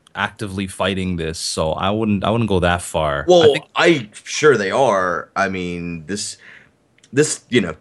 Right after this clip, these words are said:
Speaker 2: obviously affects them greatly. It affects their business model greatly because they're selling for thirty percent of your revenue or twenty percent, depending on, you know, when you joined, uh,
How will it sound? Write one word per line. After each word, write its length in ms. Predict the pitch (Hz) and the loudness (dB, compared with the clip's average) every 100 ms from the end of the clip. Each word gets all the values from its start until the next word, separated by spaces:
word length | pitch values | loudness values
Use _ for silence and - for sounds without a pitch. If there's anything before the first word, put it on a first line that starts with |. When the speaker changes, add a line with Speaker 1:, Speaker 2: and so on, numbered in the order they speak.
| - | -2
Speaker 2:
obviously 440 | 107 107 107 101 | -2 -2 -2 -2
affects 320 | 92 107 104 | 0 -2 -2
them 220 | - 104 101 | -2 0 2
greatly. 400 | 104 107 90 90 | 2 4 2 0
It 80 | |
affects 240 | 90 104 - | 0 -4 -2
their 120 | 98 | -2
business 380 | 87 107 87 90 | -2 -2 -4 -4
model 240 | 85 80 | -2 0
greatly 400 | 82 85 69 78 | 0 0 0 -2
because 560 | 78 87 95 85 85 85 | -4 -4 0 2 0 -2
they're 220 | - 92 | 0 0
selling 760 | - - 107 113 104 98 90 90 - - _ _ _ _ _ | 0 2 4 4 2 0 -4 -8 -14 -20 _ _ _ _ _
for 140 | 107 | -2
thirty 240 | 107 110 117 | 2 2 2
percent 320 | 107 - 104 | 0 0 0
of 80 | 90 | 2
your 140 | 90 | 0
revenue 460 | 98 123 98 85 85 | 2 2 2 2 2
or 100 | 82 | 0
twenty 240 | - 80 | -2 -6
percent, 260 | 78 82 71 | -4 -6 -6
depending 360 | - 85 85 | -4 -4 -2
on, 340 | 80 80 80 80 | 0 0 0 0
you 80 | 76 | -2
know, 80 | |
when 180 | 76 85 | 0 0
you 60 | 80 | -2
joined, 560 | 85 104 98 90 85 - - - _ _ | 2 4 6 4 0 -6 -20 -20 _ _
uh, 60 | - | -4